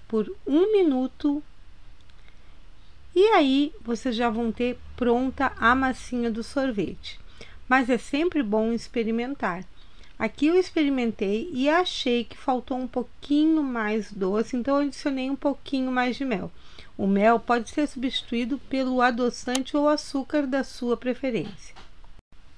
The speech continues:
Prontinho, agora é só levar ao freezer ou à sorveteira, esperar endurecer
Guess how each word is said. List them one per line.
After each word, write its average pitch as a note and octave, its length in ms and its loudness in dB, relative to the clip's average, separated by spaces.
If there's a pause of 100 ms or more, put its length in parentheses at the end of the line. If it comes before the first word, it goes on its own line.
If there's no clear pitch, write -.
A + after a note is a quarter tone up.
(840)
Prontinho, C#4 800 4
agora B3+ 540 6
é C4+ 160 2
só - 260 4
levar A#3+ 460 6
ao G#3 140 6
freezer A#3+ 760 2
ou E4+ 320 8
à A3 180 8
sorveteira, C4 880 2 (260)
esperar A#3+ 580 6
endurecer D4 760 2